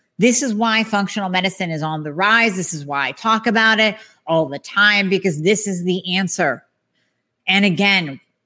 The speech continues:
here's me on my soapbox, getting snarky with you again. Yes, you might have to pay out of pocket because insurance is not gonna cover a ninety-minute visit with a functional medicine practitioner that gives a crap about you.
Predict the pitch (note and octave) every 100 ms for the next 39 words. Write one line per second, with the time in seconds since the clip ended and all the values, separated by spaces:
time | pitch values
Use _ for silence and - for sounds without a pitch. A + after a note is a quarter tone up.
0 | _ _ G3+ F3 E3 G3 F3 G3+ G3+ E3+
1 | F#3 G3 F#3+ G3 F#3+ G3 F#3+ F#3+ D#3+ D#3+
2 | G3+ G#3+ - B3+ C4 C4 A3+ A3+ G#3+ F3+
3 | F#3+ F3+ - - _ - A#3 B3 A#3 -
4 | _ G3 A3 F#3+ F#3+ G3+ F#3 - G3 F3+
5 | F3 F3+ E3+ E3+ D#3+ D#3+ D#3+ D#3+ D#3+ D#3+
6 | E3 - G#3+ G3 F#3 E3 D3+ E3+ F3 F3
7 | G3 F3 - - - G3+ D#3+ C#3+ C3+ -
8 | - - E3+ E3+ E3+ E3+ E3+ D#3+ D3+ D#3
9 | D#3 D#3+ G#2+ C#3 - E3+ E3 E3+ D#3 D3+
10 | D#3 D#3+ D3+ D3+ - D#3 D#3+ D#3 C#3+ C#3
11 | - F#3+ E3+ F3+ - C#3 D3+ C#3 D3 C3+
12 | C#3